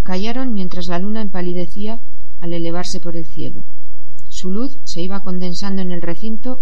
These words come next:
hasta convertirlo en lago de luna entre las ruinas. «Aquí el castillo, ya muerto», continuó el americano.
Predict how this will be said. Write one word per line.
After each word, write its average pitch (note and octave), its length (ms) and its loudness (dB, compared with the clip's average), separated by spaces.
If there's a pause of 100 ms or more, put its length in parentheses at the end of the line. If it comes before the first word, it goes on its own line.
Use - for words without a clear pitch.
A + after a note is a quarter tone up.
hasta - 240 0
convertirlo F3+ 880 0 (420)
en F#3+ 220 0
lago G#3 240 0
de G3 120 0
luna A3 300 0
entre F3 280 0
las D#3+ 180 0
ruinas. - 600 0 (1500)
«Aquí G3+ 280 0
el D4 100 0
castillo, E3 640 0 (220)
ya F#3 200 0
muerto», D#3 460 0 (420)
continuó D#3+ 580 0
el D#3 120 0
americano. D3+ 580 0